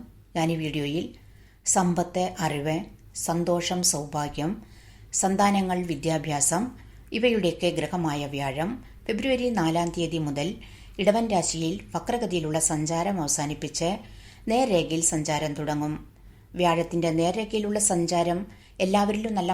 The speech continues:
മാറ്റങ്ങൾ ഉണ്ടാക്കുമെങ്കിലും ചില രാശിക്കാർക്കും നക്ഷത്രക്കാർക്കും ഉണ്ടായ തടസ്സങ്ങളും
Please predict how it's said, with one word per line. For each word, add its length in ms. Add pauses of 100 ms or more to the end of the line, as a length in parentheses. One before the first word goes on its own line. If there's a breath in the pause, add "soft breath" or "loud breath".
മാറ്റങ്ങൾ 400
ഉണ്ടാക്കുമെങ്കിലും 720 (480 loud breath)
ചില 140 (140)
രാശിക്കാർക്കും 640
നക്ഷത്രക്കാർക്കും 760
ഉണ്ടായ 240 (140)
തടസ്സങ്ങളും 600